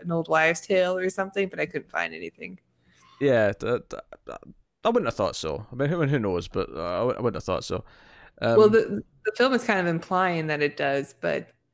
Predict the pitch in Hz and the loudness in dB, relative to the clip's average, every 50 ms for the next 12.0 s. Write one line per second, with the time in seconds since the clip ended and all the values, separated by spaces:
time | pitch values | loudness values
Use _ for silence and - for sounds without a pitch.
0 | _ _ _ _ _ _ _ _ _ _ - - 180 160 151 151 - - - 180 | _ _ _ _ _ _ _ _ _ _ -6 -4 -2 0 0 -2 -2 -4 -6 -8
1 | 175 - 202 196 196 190 175 170 165 185 175 - 175 170 175 - - - - - | -2 0 0 0 2 2 0 0 -2 -6 -4 -4 -4 -4 -4 -4 -4 -4 -4 -2
2 | - - - 76 - - - - - - - - - - 226 214 - - 226 202 | -2 -2 -2 -2 -2 -2 -2 -4 -4 -6 -12 -6 0 2 2 2 2 2 2 2
3 | - - 180 190 185 - - - 156 170 - 180 180 175 180 180 190 202 226 233 | 2 4 4 4 4 2 0 -2 0 2 2 0 0 2 0 2 4 4 4 4
4 | 220 214 202 - 185 170 - 151 - - - 160 - - - - - - - - | 2 0 0 0 -2 -6 -6 -8 -10 -8 -8 -8 -8 -8 -8 -10 -10 -10 -12 -14
5 | - - - - _ _ _ _ _ _ _ _ _ _ _ _ - - 139 127 | -16 -16 -16 -20 _ _ _ _ _ _ _ _ _ _ _ _ -8 -6 -4 -4
6 | 117 110 107 104 - 101 _ _ _ _ _ _ _ _ _ - - - _ _ | -4 -4 -6 -8 -10 -14 _ _ _ _ _ _ _ _ _ -18 -18 -18 _ _
7 | _ _ _ _ _ _ _ _ _ - - - - - 180 214 214 233 262 277 | _ _ _ _ _ _ _ _ _ -6 -2 -2 0 2 2 4 4 4 4 4
8 | 294 247 - 202 190 185 - - 180 170 - - 165 160 139 131 123 117 107 - | 2 2 2 2 0 0 0 -2 -2 -2 -2 0 2 2 2 2 2 0 -4 -8
9 | _ _ - - - _ _ _ _ _ _ - 92 - _ _ _ _ _ _ | _ _ -20 -20 -20 _ _ _ _ _ _ -20 -20 -20 _ _ _ _ _ _
10 | _ _ _ _ _ _ _ - - _ - 170 170 165 160 156 147 160 185 143 | _ _ _ _ _ _ _ -20 -20 _ -6 -2 0 0 0 -2 -2 -4 -4 -4
11 | 123 104 - - - 131 110 - - 113 - - - _ _ - 135 120 104 | -4 -6 -8 -10 -10 -10 -8 -8 -10 -12 -16 -20 -20 _ _ -2 0 0 -2